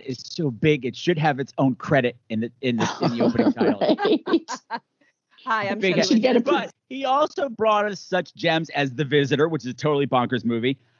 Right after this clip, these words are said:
Speaker 1: uh, Madhouse, uh, which is also, which is, and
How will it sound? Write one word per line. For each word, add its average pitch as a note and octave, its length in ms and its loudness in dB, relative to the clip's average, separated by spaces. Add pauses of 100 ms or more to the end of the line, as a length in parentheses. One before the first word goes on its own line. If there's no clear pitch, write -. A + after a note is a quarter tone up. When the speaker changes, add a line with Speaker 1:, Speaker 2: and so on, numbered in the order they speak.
(180)
Speaker 1:
uh, D3 220 2 (280)
Madhouse, D#3+ 760 0 (720)
uh, C#3 180 0
which D3+ 260 4
is D3 120 -4
also, F3 420 0
which E3+ 340 0
is, F3+ 140 -2
and D#3+ 200 -6